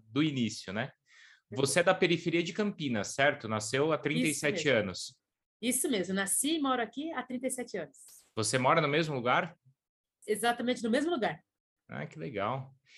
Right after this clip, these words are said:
Speaker 1: E como é que foi a infância?
Speaker 2: Eu digo que a minha infância foi maravilhosa, Bruno, porque quem mora na periferia tem alguns pontos positivos, que é a liberdade de viver na rua, a liberdade de criar e recriar,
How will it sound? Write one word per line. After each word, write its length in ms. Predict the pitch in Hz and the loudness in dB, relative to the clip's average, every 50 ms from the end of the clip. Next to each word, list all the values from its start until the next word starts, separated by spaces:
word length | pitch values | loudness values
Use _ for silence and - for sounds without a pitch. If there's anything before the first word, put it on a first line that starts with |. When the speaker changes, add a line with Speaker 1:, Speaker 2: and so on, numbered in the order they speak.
| - - - - - _ | -20 -20 -20 -20 -14 _
Speaker 1:
E 540 | - 143 147 151 151 151 151 151 151 135 117 - | -2 0 2 2 4 4 4 2 2 0 -2 -2
como 140 | - 170 190 | 0 2 2
é 60 | 196 | 2
que 80 | 196 | 4
foi 100 | - 196 | 4 6
a 80 | 165 151 | 6 6
infância? 560 | 135 127 - 135 120 110 - - - 92 - _ _ _ _ _ _ _ _ _ _ _ _ _ _ _ _ _ _ _ _ _ _ _ _ | 4 2 0 0 0 0 -2 -4 -8 -12 -14 _ _ _ _ _ _ _ _ _ _ _ _ _ _ _ _ _ _ _ _ _ _ _ _
Speaker 2:
Eu 80 | - 262 | -8 -6
digo 240 | 240 277 311 339 - | -4 -2 -2 -2 -2
que 80 | - | -2
a 20 | 330 | 0
minha 140 | 294 311 | 0 0
infância 300 | 311 269 - 302 285 294 | -2 -2 -2 -4 -4 -4
foi 120 | 277 - 302 | -4 -4 -2
maravilhosa, 680 | 269 294 294 240 233 247 320 285 269 247 247 254 233 254 | 0 0 0 0 -2 -2 0 2 4 4 4 2 2 0
Bruno, 300 | 196 196 202 202 190 190 | -2 -2 -2 -2 -2 -4
porque 580 | 196 208 202 - - 240 233 226 226 214 202 - _ _ _ _ - | -4 -6 -6 -4 0 4 6 6 6 4 0 -6 _ _ _ _ 0
quem 120 | 233 240 | 2 4
mora 260 | 226 240 285 302 294 | 4 4 4 4 4
na 120 | 277 269 262 | 2 2 2
periferia 540 | 262 262 233 - 233 220 233 254 285 285 | 0 0 0 2 2 2 2 2 0 -2
tem 120 | - 269 269 | -2 -2 0
alguns 260 | 269 262 262 262 - | 0 0 -2 -4 -4
pontos 300 | - - 254 254 - - | -4 -4 -2 -2 -4 -4
positivos, 680 | - 262 262 - 277 269 - - 214 202 160 160 - - - | -2 -2 0 0 -2 -4 -6 -6 -6 -6 -6 -8 -12 -10 -2
que 100 | 226 220 | 0 2
é 220 | 220 233 240 240 - _ _ _ _ - | 2 2 0 -4 -8 _ _ _ _ -4
a 80 | - 190 | 0 0
liberdade 840 | 196 220 277 330 311 262 311 302 277 202 190 220 226 247 247 - 220 | 2 4 4 2 2 2 2 0 2 2 4 4 4 4 2 0 -2
de 100 | 254 247 | -4 -2
viver 380 | 233 233 208 196 226 226 220 | -4 -2 2 2 4 4 4
na 140 | 233 240 220 | 2 -2 -2
rua, 360 | 185 156 180 208 233 247 247 | -2 -2 -4 -2 0 2 2
a 40 | 233 | 2
liberdade 640 | 214 262 277 220 269 233 196 220 220 226 226 202 | 0 -2 -2 -2 0 0 0 0 0 -2 -2 -4
de 120 | 208 214 220 | -8 -14 -10
criar 480 | - - 254 247 208 190 202 220 - | -8 -4 -2 0 0 2 2 0 0
e 80 | 254 240 | 0 -2
recriar, 600 | 202 233 233 233 - 208 190 185 196 220 - - | -2 -4 -4 -4 -4 -2 0 0 0 0 -2 -6